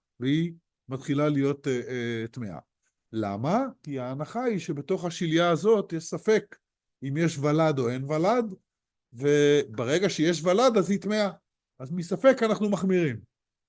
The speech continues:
בסדר? אמר לי רבא, מה דעתך לחומרא?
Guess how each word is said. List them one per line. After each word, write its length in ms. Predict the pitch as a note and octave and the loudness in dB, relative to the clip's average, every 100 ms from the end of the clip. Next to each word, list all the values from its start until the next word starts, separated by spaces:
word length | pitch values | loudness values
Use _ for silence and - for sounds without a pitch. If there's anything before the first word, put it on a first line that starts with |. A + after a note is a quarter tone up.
| _ | _
בסדר? 240 | B2+ D#3+ A#3+ D#3+ _ _ _ _ _ - | -4 -2 -2 -6 _ _ _ _ _ -8
אמר 220 | A2+ F3 | 4 8
לי 140 | A3 D#3 | 10 8
רבא, 420 | E3+ G#3+ D3+ B2+ C#3+ _ _ _ _ _ _ _ _ _ _ | 8 6 4 0 -2 _ _ _ _ _ _ _ _ _ _
מה 160 | B2 F3+ | 4 6
דעתך 600 | G3+ F3 - C#3+ C#3 - | 8 6 6 2 2 -2
לחומרא? 520 | A2+ - F#3 C4 G#3+ | -10 0 2 4 2